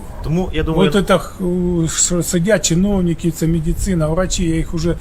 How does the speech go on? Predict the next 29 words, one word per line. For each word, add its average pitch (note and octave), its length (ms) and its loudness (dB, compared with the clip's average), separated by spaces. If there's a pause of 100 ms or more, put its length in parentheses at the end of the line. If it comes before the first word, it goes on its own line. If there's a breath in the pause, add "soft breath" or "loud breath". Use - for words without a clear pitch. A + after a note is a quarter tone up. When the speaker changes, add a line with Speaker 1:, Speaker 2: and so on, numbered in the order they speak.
(320 loud breath)
Speaker 2:
цих E3+ 200 0
врачей E3+ 340 2
вже D#3+ 160 2
на E3 140 4
уровень D#3+ 380 2
мародерів D#3 420 2 (120)
ставлю. - 200 -4 (1600 loud breath)
Speaker 1:
Так - 140 0
що, D#3+ 280 0
я D#3 100 2
думаю, E3 280 2
що D#3+ 120 2
нас D#3 300 2 (140)
чиновники E3 800 2 (140)
і D3 260 0 (320)
ті F3 240 2
люди, E3 300 2
які D#3+ 260 0
себе, D#3 380 2 (260)
е, C3+ 140 0 (640)
вивишують E3 680 2
серед, D3 260 2 (460)
е, - 20 -4 (140)
ска-, C#3 360 -2
населення, D#3+ 540 2
нас D#3+ 180 2
почують F3 560 -4 (440 loud breath)
і... D3 300 0 (480 loud breath)
і, D#3 340 2